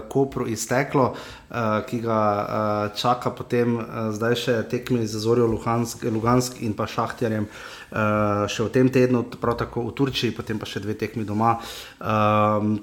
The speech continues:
kar se tiče, eh, Kopra, ki, eh, se mi zdi res, da bo Zoran Zeljković, eh, Žiga, misliš, da je, to mi še je on trener za, ker to so res novinci, ki bodo kar pridno igrali,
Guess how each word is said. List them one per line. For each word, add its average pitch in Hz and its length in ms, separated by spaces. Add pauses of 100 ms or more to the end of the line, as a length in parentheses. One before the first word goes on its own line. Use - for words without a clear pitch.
kar 110 200
se 113 140
tiče, 120 280
eh, 110 300
Kopra, 117 380
ki, 107 480 (300)
eh, 113 160
se 143 100
mi 143 100
zdi 180 160
res, 185 160
da 139 80
bo 127 80
Zoran 151 240
Zeljković, 139 500 (100)
eh, 135 80 (380)
Žiga, 160 220
misliš, 190 280
da 151 100
je, 170 200
to 196 120
mi 196 80
še 160 180
je 165 180
on 196 120
trener 170 300
za, 170 200
ker - 180
to 165 120
so 160 140
res 170 160
novinci, 165 420
ki 143 140
bodo 127 240
kar - 260
pridno 160 360
igrali, 139 580